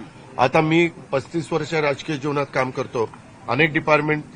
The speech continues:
सांभाळतो, तुम्ही पण बघितलेलं आहे, परंतु एखाद्या गोष्टीला मी रिमार्क मारला आणि सांगितलं आणि त्याच्यातनं परत फाईलला सचिवाकडे जाते किंवा संबंधित डिपार्टमेंटकडे जाते,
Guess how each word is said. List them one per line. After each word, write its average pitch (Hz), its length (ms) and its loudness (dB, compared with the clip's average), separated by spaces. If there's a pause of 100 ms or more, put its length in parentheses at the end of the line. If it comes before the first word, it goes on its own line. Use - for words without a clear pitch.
(240)
सांभाळतो, 143 460 4
तुम्ही 143 320 -4
पण 147 220 -2
बघितलेलं 131 460 0
आहे, - 280 -4 (300)
परंतु 165 400 4
एखाद्या 147 480 2
गोष्टीला 156 760 0 (100)
मी 156 260 -2
रिमार्क 147 460 0
मारला 143 340 2
आणि 147 220 0 (720)
सांगितलं 147 520 2 (420)
आणि 143 200 2
त्याच्यातनं 160 560 0
परत 160 500 0 (340)
फाईलला 156 360 4 (520)
सचिवाकडे 151 480 0
जाते 139 300 0
किंवा 151 360 2 (520)
संबंधित 151 380 2
डिपार्टमेंटकडे 143 640 0
जाते, 123 320 0